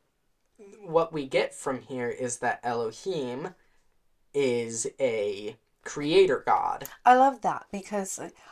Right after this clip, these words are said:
Speaker 2: I was just thinking, you don't see a group of monkeys going to war.
Speaker 1: Yeah, you
Speaker 2: Or
Speaker 1: don't
Speaker 2: creating,
Speaker 1: see that.
Speaker 2: like, you know, uh, platoons and, like, you know, cities and, you know,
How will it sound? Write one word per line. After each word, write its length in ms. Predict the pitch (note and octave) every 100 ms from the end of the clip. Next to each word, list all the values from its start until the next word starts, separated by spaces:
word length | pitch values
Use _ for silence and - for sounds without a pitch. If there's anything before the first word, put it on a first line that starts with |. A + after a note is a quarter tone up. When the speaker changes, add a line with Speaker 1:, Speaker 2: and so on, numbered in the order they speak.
| -
Speaker 2:
I 60 | G#3
was 180 | G3 F#3+
just 420 | - G#3+ G#3+ -
thinking, 420 | A3 G3+ F3+ E3+
you 120 | F#3+ A3
don't 240 | A#3 -
see 360 | - - G#3+ F#3+
a 80 | F#3+
group 480 | - G3 G#3 - - - _ _
of 180 | F#3 F3
monkeys 840 | F3+ F#3+ G3 E3+ D#3+ D#3+ - - _ _ _ _ E3+
going 280 | F3 F3
to 60 | D#3
war. 320 | D3+ D3 - - _ _ _ _ _
Speaker 1:
Yeah, 180 | A3 G3+
you 80 | - -
Speaker 2:
Or 140 | F#3+
Speaker 1:
don't 80 | F#3
Speaker 2:
creating, 540 | - G#3+ F#3 F#3 F3+
Speaker 1:
see 60 | F3
that. 60 |
Speaker 2:
like, 400 | D#3+ D#3 D3 - - - _ _ _ _ _
you 220 | F3 F3
know, 360 | D#3+ A#2+ A#2+ C#3+ _ _ _ -
uh, 220 | C#3+ B2
platoons 1120 | - F3+ - G3 F3 F3 E3+ E3+ E3 E3+ E3
and, 260 | D3+ C#3+ C#3
like, 480 | C#3 A#2+ A#2+ - -
you 240 | - F#3
know, 400 | D#3+ C3+ C#3 D#3+
cities 1080 | G3+ - B3 G#3+ G3+ G3 F3+ E3+ F3 E3+ D#3+
and, 280 | D#3+ C#3+ C3+ - _ _ _ _
you 140 | - F3
know, 320 | D3+ - -